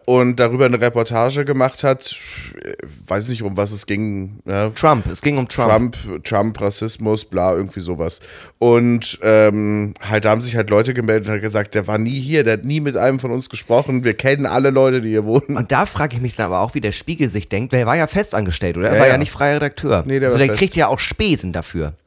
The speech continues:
Speaker 2: Hat er die Spesen
Speaker 1: Ja.
Speaker 2: einfach eingesackt? Oder,
Speaker 1: Ja.
Speaker 2: also Spesen muss man ja eigentlich immer belegen.
Speaker 1: Ja.
Speaker 2: Du war, hey Klaas, du warst doch jetzt gerade in den U S A, wie war's?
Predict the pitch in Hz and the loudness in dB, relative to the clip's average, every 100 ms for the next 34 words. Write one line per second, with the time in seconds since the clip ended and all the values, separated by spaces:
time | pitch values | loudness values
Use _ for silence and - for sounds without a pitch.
0 | - 123 131 131 - 147 113 123 120 - | -6 -4 -2 -4 -2 0 2 2 -2 -2
1 | 123 156 139 170 - 147 131 120 117 117 | -2 -4 -4 -4 -6 -2 2 4 2 0
2 | 117 - 147 147 143 127 113 123 101 123 | -2 0 0 0 0 0 -2 -4 -2 -2
3 | 117 117 135 80 76 _ 110 107 - - | 0 -2 -2 -4 -12 _ -2 -2 -2 -8
4 | 151 220 - 240 240 - 208 175 107 151 | -2 0 2 2 2 4 4 4 2 0
5 | 170 185 190 185 - 175 185 156 156 151 | 0 2 2 0 2 4 6 4 4 0
6 | 139 160 156 - 165 123 139 131 - | 2 2 2 4 2 2 2 2 0